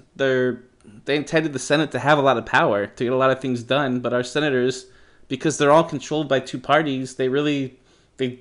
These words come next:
they don't even act all that different than what a senator was supposed to, to act like. Um, but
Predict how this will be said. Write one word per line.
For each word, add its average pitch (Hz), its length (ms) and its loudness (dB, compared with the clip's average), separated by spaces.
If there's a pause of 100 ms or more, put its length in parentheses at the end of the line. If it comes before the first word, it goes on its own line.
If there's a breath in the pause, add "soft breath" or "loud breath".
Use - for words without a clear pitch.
they 139 120 -2
don't 151 140 0
even 139 120 -4
act 143 440 -2
all 135 180 0
that 127 160 0
different 127 340 -2
than 127 140 -4
what 123 120 -2
a 117 40 -6
senator 127 380 -4
was 120 120 -6
supposed 127 320 -6
to, 110 320 -8
to - 160 -12
act 123 220 -8
like. - 240 -16 (920 soft breath)
Um, 131 460 -4 (1400 soft breath)
but 139 240 -4